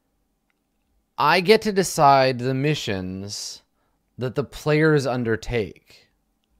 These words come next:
Now, I know there isn't anything in the rules that says the players have to go on these missions.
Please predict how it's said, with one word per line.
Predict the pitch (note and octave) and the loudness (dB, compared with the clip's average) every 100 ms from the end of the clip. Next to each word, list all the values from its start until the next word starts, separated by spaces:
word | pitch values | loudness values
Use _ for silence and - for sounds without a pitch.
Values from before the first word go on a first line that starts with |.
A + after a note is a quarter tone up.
| _ _ _ _ _ _ _ | _ _ _ _ _ _ _
Now, | G#2 G#2+ G#2+ | -10 -6 -4
I | A2+ | -2
know | C3+ D3 A#2+ C3 F3 E3+ - _ _ _ _ _ _ _ _ _ _ _ _ _ _ | 0 0 0 -2 -6 -12 -20 _ _ _ _ _ _ _ _ _ _ _ _ _ _
there | - A2+ | -12 -8
isn't | A#2+ | -4
anything | C#3 B2 C#3 | -4 -4 -4
in | C3 | -2
the | C3 | 0
rules | C#3+ D#3 C3+ A#2 C3+ C#3 - - | 2 4 4 2 0 -6 -14 -14
that | G#2+ G2 | -14 -10
says | - G3+ D#3+ B2 B2 A2+ | -2 2 4 4 0 -4
the | |
players | A2 A#2+ A2+ G#2+ - _ _ _ | -4 -2 -2 -2 -6 _ _ _
have | - C#3+ E3+ D#3 - | -10 0 0 0 -4
to | C#3 | -2
go | A#2+ D#3 | 2 4
on | D#3+ B2+ | 4 0
these | A#2+ A2 B2 | -4 -6 -4
missions. | F#3 G#3+ - D2 D#2 F#2 - | -4 -4 -10 -14 -16 -18 -20